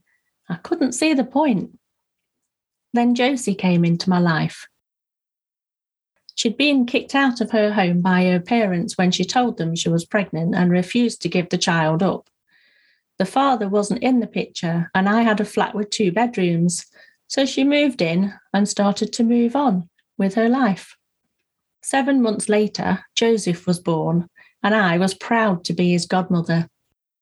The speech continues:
We fell into a nice routine. I went to work, Josie had her own money, and we rubbed along fine together.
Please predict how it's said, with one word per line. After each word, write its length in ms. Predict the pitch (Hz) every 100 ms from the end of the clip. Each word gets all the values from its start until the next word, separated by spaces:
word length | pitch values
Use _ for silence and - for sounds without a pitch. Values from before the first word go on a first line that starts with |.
| _ _
We 100 | 262
fell 220 | 269 349
into 280 | 330 302 302
a 40 |
nice 360 | 294 311 330 -
routine. 640 | 196 175 185 175 180 240 240 _ _ _ _ _
I 140 | 226 254
went 240 | 254 247
to 100 | 233
work, 540 | 185 175 202 262 - - _
Josie 380 | 208 220 226 220
had 160 | 208 196
her 120 | 185
own 240 | 185 185
money, 520 | 185 180 175 214 254 226
and 160 | 220
we 120 | 220
rubbed 280 | 214 247 247
along 340 | 214 180 180 185
fine 360 | 226 277 269
together. 520 | 208 180 160 160 160